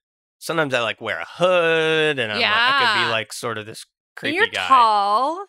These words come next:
Speaker 3: you know.
Speaker 1: I'm
Speaker 2: Yeah.
Speaker 1: tall. So, yeah, but I, I do think a lot of, I don't wanna creep this girl out at all because it's nine o'clock and
Speaker 3: Mm-hmm.
Speaker 1: super dark and everyone knows our neighborhood's kinda shady right now. So I'm,
Speaker 2: Right.
Speaker 1: like,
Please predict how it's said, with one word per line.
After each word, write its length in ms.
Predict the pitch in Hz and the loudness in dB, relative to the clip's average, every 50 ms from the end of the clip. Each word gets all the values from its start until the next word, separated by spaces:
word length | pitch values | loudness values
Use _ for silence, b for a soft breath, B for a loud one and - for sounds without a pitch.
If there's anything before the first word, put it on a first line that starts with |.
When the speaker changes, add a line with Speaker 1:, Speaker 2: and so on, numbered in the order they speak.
| _ - | _ -16
Speaker 3:
you 80 | 339 311 | -14 -10
know. 200 | 262 214 190 185 | -8 -6 -6 -6
Speaker 1:
I'm 120 | 185 214 | -4 -2
Speaker 2:
Yeah. 200 | 226 233 233 220 | 0 0 0 2
Speaker 1:
tall. 880 | 202 175 170 165 160 160 160 156 156 151 151 151 151 147 143 143 143 _ _ _ _ _ _ _ _ _ _ _ - | 2 0 0 0 0 0 -2 -2 -4 -4 -4 -6 -6 -8 -8 -10 -12 _ _ _ _ _ _ _ _ _ _ _ -12
So, 140 | - - 190 | -6 -4 0
yeah, 260 | 196 208 180 117 82 - | 2 2 0 0 -2 -6
but 120 | 131 139 135 | -6 -2 -2
I, 180 | 131 131 135 - | -2 -2 -4 -4
I 140 | - 139 135 135 117 - | -4 -4 -4 -4 -8 -16
do 260 | - 185 - 156 151 147 | -12 -8 -8 -6 -8 -8
think 380 | - - - 156 143 139 139 | -10 -10 -8 -6 -6 -6 -8
a 60 | 127 | -10
lot 460 | 123 113 110 113 127 127 123 120 117 - - | -12 -10 -6 -2 0 0 0 0 -2 -6 -8
of, 140 | 120 117 107 - - | -12 -12 -10 -8 -8
I 180 | 123 120 117 - | -8 -8 -8 -8
don't 240 | - 135 123 123 113 - | -6 -6 -6 -6 -6 -8
wanna 220 | 117 117 110 107 | -8 -6 -6 -8
creep 360 | - - - 120 113 101 _ | -10 -10 -10 -10 -10 -10 _
this 240 | - 110 104 - - | -12 -12 -12 -12 -14
girl 420 | - - 117 107 104 101 104 104 - - | -12 -10 -8 -6 -6 -6 -8 -10 -8 -4
out 220 | 127 139 160 147 | -2 -2 -2 -2
at 140 | 120 107 95 | -4 -6 -8
all 380 | 95 92 90 92 110 131 - _ _ _ _ | -10 -10 -10 -10 -12 -12 -14 _ _ _ _
because 300 | 123 117 - 113 107 101 | -18 -12 -12 -12 -10 -10
it's 240 | 107 104 - - - | -12 -12 -12 -14 -12
nine 240 | 110 107 117 123 127 | -6 -6 -4 -4 -4
o'clock 540 | 123 - - 117 110 113 127 156 175 _ - | -8 -8 -6 -4 -2 0 0 -2 -4 _ -12
and 120 | 131 113 107 | -14 -12 -12
Speaker 3:
Mm-hmm. 60 | - | -12
Speaker 1:
super 280 | - 131 123 151 131 120 | -12 -12 -10 -8 -8 -6
dark 460 | 107 113 110 110 113 139 170 180 170 _ _ - | -4 -2 -2 0 0 -2 -2 -4 -10 _ _ -12
and 420 | 123 117 110 107 107 107 107 107 _ _ _ _ _ - | -12 -10 -10 -12 -12 -16 -18 -20 _ _ _ _ _ -10
everyone 340 | 131 120 117 117 117 120 117 | -10 -8 -8 -8 -8 -8 -6
knows 600 | 117 120 120 117 117 113 110 - - - - - _ _ - | -4 -2 -2 -2 -2 -6 -8 -12 -14 -14 -16 -20 _ _ -6
our 120 | - 120 120 | -4 -2 0
neighborhood's 420 | 120 120 110 117 123 120 113 - | 0 -2 -2 -2 -4 -4 -6 -4
kinda 200 | - 120 120 117 | -6 -6 -6 -6
shady 380 | - - 117 113 117 117 127 135 | -6 -6 -6 -4 -4 -4 -4 -2
right 220 | 135 135 139 - | -2 -4 -4 -4
now. 240 | 135 147 151 156 165 | -4 -6 -6 -6 -6
So 160 | - 240 285 | -4 -2 0
I'm, 120 | - 120 | 0 0
Speaker 2:
Right. 40 | 123 | 0
Speaker 1:
like, 360 | 123 123 120 120 - - - | 0 -2 -2 -2 -6 -12 -20